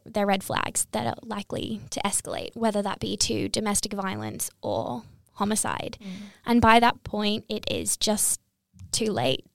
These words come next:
Speaker 2: Mm.
Speaker 1: for the man to be held accountable or for the woman to get help.
Speaker 2: Mm.
Speaker 1: I, like, I'm speechless. I don't even know what to, <laughs> to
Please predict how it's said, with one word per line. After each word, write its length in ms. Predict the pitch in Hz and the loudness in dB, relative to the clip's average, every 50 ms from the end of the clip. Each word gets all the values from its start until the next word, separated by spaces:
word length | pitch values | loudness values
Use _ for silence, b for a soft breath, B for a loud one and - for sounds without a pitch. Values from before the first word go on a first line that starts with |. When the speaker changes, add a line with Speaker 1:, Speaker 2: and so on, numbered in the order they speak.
| - - | -10 -8
Speaker 2:
Mm. 180 | - - - - | -8 -8 -6 -2
Speaker 1:
for 100 | - 220 | 0 0
the 80 | 208 | 2
man 160 | 208 202 202 202 | 4 4 4 2
to 80 | - | 2
be 80 | - 226 | 0 -2
held 240 | 202 - 202 220 - | -2 -2 -2 -2 -2
accountable 480 | 208 - 202 196 - - - - - - | -4 -4 -4 -4 -6 -6 -6 -6 -4 -4
or 80 | - | -4
for 120 | - - 226 | -6 -6 -6
the 80 | 226 | -6
woman 200 | 202 196 - - - | -6 -6 -8 -6 -6
to 80 | - - | -4 -4
get 160 | - - - | -4 -6 -6
help. 360 | - - 220 - - - - - B B B B 220 | -4 -2 -2 -2 -2 -6 -12 -12 B B B B -20
Speaker 2:
Mm. 60 | 208 202 202 B _ _ _ _ _ _ _ _ _ _ _ _ _ _ _ _ _ _ _ _ _ _ _ _ _ _ _ _ _ _ _ _ _ _ _ _ _ _ _ _ _ _ _ _ _ _ _ _ - | -20 -20 -20 B _ _ _ _ _ _ _ _ _ _ _ _ _ _ _ _ _ _ _ _ _ _ _ _ _ _ _ _ _ _ _ _ _ _ _ _ _ _ _ _ _ _ _ _ _ _ _ _ -6
Speaker 1:
I, 120 | 214 208 | -2 0
like, 240 | 180 190 208 - - _ - | 0 0 -2 -4 -8 _ -2
I'm 160 | 202 208 202 | 2 2 2
speechless. 460 | - - - 196 226 - 165 190 - | 2 4 4 4 4 4 0 0 2
I 80 | 190 190 | 2 2
don't 160 | 202 208 208 | 4 4 2
even 160 | 196 190 196 | 2 4 4
know 100 | 202 220 | 4 2
what 140 | - - 196 | 2 2 2
to, 140 | - 226 262 | 6 6 8
<laughs> 0 | |
to 60 | 254 | 8